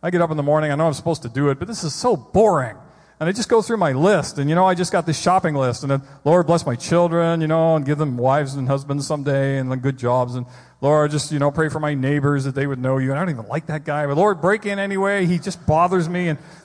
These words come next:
and Lord, for my coworkers, and Lord, give me a raise, I really need a raise, I need more money," and you're just pounding down the list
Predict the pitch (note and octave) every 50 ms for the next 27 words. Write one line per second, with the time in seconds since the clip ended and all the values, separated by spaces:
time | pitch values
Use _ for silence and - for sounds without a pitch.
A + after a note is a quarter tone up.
0 | - E3 E3+ F#3 G#3 A3 G#3+ F#3 G3+ G3 F#3+ F#3 F3+ F3 - G3 G3+ G3+ G3 G#3
1 | G3+ F3+ - G3 G3 F#3 E3 E3 G3 B3 A3+ - C#4+ E4 E4 C4 E3 C3+ C3+ D3+
2 | F#3 G#3 G3 E3+ D#3 C#3 D3 E3 G#3 C4 C4+ C4 A#3+ A3 F#3 D#3+ E3 F3 D#3+ D3+
3 | C#3+ D#3 F3 G3+ G3 F#3+ F#3 F3 E3+ F3 E3+ D#3 C3+ C#3 D3 D#3 D#3+ E3+ E3+ A#3
4 | B3 - - - - F#3 F#3 G3+ G#3+ G3+ F#3+ F3+ E3+ E3+ E3+ F3 E3+ C#3 B2+ B2
5 | D#3 F#3 D#3+ C#3 D3+ - - - - -